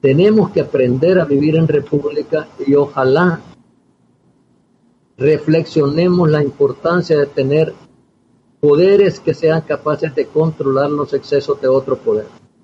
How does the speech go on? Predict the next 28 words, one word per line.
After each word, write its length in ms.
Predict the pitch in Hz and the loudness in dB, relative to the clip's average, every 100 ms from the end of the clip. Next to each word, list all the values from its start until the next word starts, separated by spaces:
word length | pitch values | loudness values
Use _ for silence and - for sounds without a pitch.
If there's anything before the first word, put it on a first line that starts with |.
| _ _ | _ _
Porque 220 | 120 160 | -4 0
hay 60 | 156 | 2
que 100 | 160 | 2
decir, 340 | 151 165 156 - - _ _ - | 2 0 -2 -10 -20 _ _ 0
el 220 | 143 143 | 2 4
órgano 460 | 160 170 175 165 | 2 2 0 0
ejecutivo 800 | 156 135 - 123 - 196 208 202 - - _ _ _ _ _ | 0 -4 -8 -12 -4 2 4 2 0 -16 _ _ _ _ _
también 520 | 147 139 135 180 202 | -4 -4 0 0 0
tiene 260 | - 190 175 | 0 -2 0
control 420 | 170 147 - 143 | -2 -4 -2 -2
sobre 200 | 175 160 | 0 0
el 80 | 160 | 0
órgano 320 | 170 170 156 | 0 -2 -2
legislativo. 640 | 156 143 143 139 - 185 143 - - _ _ _ | 0 0 0 -2 0 0 -2 -10 -20 _ _ _
Veintinueve 680 | 160 147 - 147 160 180 170 | -4 -2 -2 0 2 2 2
vetos 500 | 170 175 151 123 143 | 2 0 -4 -2 0
ha 60 | |
dado 240 | 139 143 143 | 2 2 0
el 60 | |
presidente. 480 | 143 135 135 131 135 - _ _ _ _ _ _ _ _ _ _ _ _ _ _ _ _ - | 0 -4 -2 -4 -4 -16 _ _ _ _ _ _ _ _ _ _ _ _ _ _ _ _ -2
Y 80 | 143 | 2
dice 300 | 185 180 - | 2 0 -2
que 120 | 151 | -4
todos 640 | - 202 220 214 196 - - _ - | 0 2 2 2 0 -8 -20 _ -4
son 160 | 160 | -4
por 160 | 156 165 | -2 -2
razones 400 | 147 160 160 160 | -2 -2 -4 -6
constitucionales. 880 | 156 131 151 143 143 135 156 135 | -8 -10 -8 -8 -8 -6 -4 -6